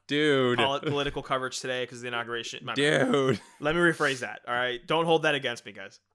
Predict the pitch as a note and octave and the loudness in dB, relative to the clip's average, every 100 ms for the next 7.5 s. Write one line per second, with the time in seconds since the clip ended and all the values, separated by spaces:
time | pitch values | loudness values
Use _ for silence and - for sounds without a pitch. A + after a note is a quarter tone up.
0 | _ _ C3+ C#3 C3+ C3 - _ _ _ | _ _ 0 0 -2 -12 -20 _ _ _
1 | _ F#3 G3 G#3+ G3+ - D3 A#2+ G2 _ | _ 0 2 2 -2 -2 -4 -6 -8 _
2 | _ _ _ _ _ _ _ _ _ _ | _ _ _ _ _ _ _ _ _ _
3 | _ _ D3+ D3+ D3 E3+ F#3+ G3+ F#3 F3+ | _ _ 2 4 2 -2 -2 -2 -2 -2
4 | E3+ C#3 - D#3 D3 D#3 D3+ C#3+ C#3 B2+ | -4 -4 0 2 2 0 0 0 -2 -2
5 | B2 C3 C3 - B2+ A#2+ A#2+ A#2+ A#2 A2+ | -4 -2 -6 -6 -8 -6 -6 -6 -4 -2
6 | A#2+ C3 - B2 A#2 A2 B2 A#2+ - A2 | -2 -6 -8 -8 -8 -8 -8 -8 -8 -4
7 | A2 - D3 D3 | -4 -4 -10 -12